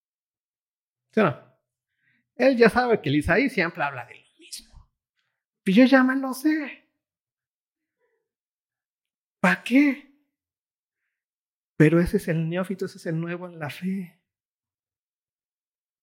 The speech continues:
Porque no entiende que la fe es diaria,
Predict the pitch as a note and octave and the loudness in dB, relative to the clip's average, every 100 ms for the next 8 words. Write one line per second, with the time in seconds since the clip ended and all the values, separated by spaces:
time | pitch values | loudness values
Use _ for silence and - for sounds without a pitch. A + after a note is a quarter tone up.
0 | _ _ _ _ - C#3+ C3+ D3 D#3 F3+ | _ _ _ _ 2 2 2 -2 2 2
1 | F#3 - E3 E3 E3 E3 D3 C3 B2+ - | 0 -4 -6 -6 -6 -6 -4 -4 -6 -10
2 | - E3 D3+ C#3 D#3+ _ _ _ F#3 C3 | -6 -4 -2 -6 -12 _ _ _ -6 -6
3 | B2+ - C#3 C#3 C3+ C3 B2+ A#2+ | -6 -6 -4 -4 -6 -10 -12 -14